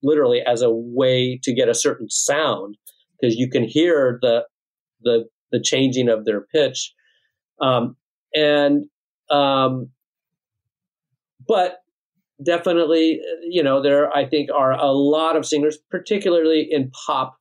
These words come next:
music, where, you know, somebody may be beautiful or maybe be a good dancer, or they have one thing that makes a record company want to use them. They just can't sing. And, you know, uh,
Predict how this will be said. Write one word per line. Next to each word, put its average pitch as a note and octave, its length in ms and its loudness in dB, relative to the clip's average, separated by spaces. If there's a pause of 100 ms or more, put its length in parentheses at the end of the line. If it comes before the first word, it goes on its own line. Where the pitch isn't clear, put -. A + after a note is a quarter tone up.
(100)
music, A#2 540 -2 (720)
where, C#3 600 0 (100)
you F3+ 120 -2
know, D3+ 160 0
somebody D#3+ 460 -2
may D#3 260 2
be D3 460 2 (140)
beautiful C3+ 800 0
or B2+ 320 2
maybe C#3+ 260 2
be C#3+ 160 0
a C3+ 120 2
good C3+ 280 -4
dancer, D3 580 0
or B2 280 2
they C3+ 140 0
have C3 180 -2
one D#3 400 0
thing C#3 220 0
that B2 220 0
makes C3+ 280 -2
a B2+ 80 0
record C3 320 -2
company A#2+ 260 -4
want A#2+ 180 -2
to A#2 60 -2
use C3 200 0
them. A2+ 240 -2 (1600)
They C3+ 140 0
just C#3+ 240 -2
can't C#3+ 260 0
sing. A#2+ 540 0
And, C3+ 340 0
you D3 80 2
know, A2+ 280 -2 (340)
uh, C3 160 -2